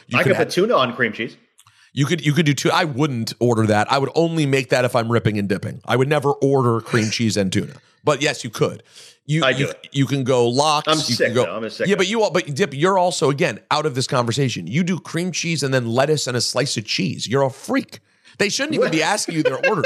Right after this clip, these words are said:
Speaker 1: You're a maniac.
Speaker 2: <laughs> I know, I know. I, first of all, the other thing is you're talking about water-soluble, uh, items to be put on a bagel. Once you put a tomato on a bagel, it's a whole nother situation. You're getting absolute sogginess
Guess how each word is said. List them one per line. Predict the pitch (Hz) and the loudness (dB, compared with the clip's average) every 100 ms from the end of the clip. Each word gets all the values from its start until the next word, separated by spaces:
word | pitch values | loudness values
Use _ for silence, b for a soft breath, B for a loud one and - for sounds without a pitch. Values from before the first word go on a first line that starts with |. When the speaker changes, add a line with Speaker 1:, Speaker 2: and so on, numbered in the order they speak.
| - | 2
Speaker 1:
You're | 147 | 2
a | 156 | 0
maniac. | 151 151 170 - - 392 - - 392 - | 0 0 2 0 -2 -4 -4 -4 -4 -4
Speaker 2:
<laughs> | - | 0
I | 190 | 2
know, | 160 | 2
I | 147 | 2
know. | 127 | 0
I, | 151 - | 0 0
first | 247 262 | 0 0
of | |
all, | 180 - 170 | 0 0 0
the | 190 | 2
other | 262 | 2
thing | 175 131 | 2 2
is | 131 127 - | 0 -2 -4
you're | 147 | -2
talking | 156 190 | 0 2
about | 156 143 | 2 2
water-soluble, | 175 165 - 147 151 131 131 120 B B _ 139 | 2 2 2 4 4 4 2 0 B B _ 2
uh, | 131 120 117 | 4 4 2
items | 160 208 123 117 - | 2 2 0 -4 -12
to | - 143 | -6 -4
be | 131 | -2
put | 123 160 | -2 -2
on | 156 131 | 0 0
a | 123 | 0
bagel. | 147 175 117 101 B - | 2 0 2 -2 B -4
Once | 151 254 226 | -2 0 -2
you | |
put | 175 165 | -2 0
a | 135 | 0
tomato | - 127 139 180 180 | -2 0 2 2 2
on | |
a | 185 | 2
bagel, | 180 185 208 208 - | 2 0 -4 -8 -4
it's | 143 135 | -2 0
a | 120 | -2
whole | 107 - 180 190 185 175 165 156 143 | -2 -2 0 2 2 4 4 2 2
nother | 127 123 127 120 110 | -2 0 0 0 -4
situation. | 113 101 98 90 73 - _ | -6 -8 -6 -6 -6 -10 _
You're | 113 113 | 0 2
getting | 117 135 127 117 B - | 2 0 0 -6 B -2
absolute | 220 - - 190 175 160 | -2 -2 -2 0 0 0
sogginess | - 147 139 143 131 123 | -2 -2 -2 -4 -4 -6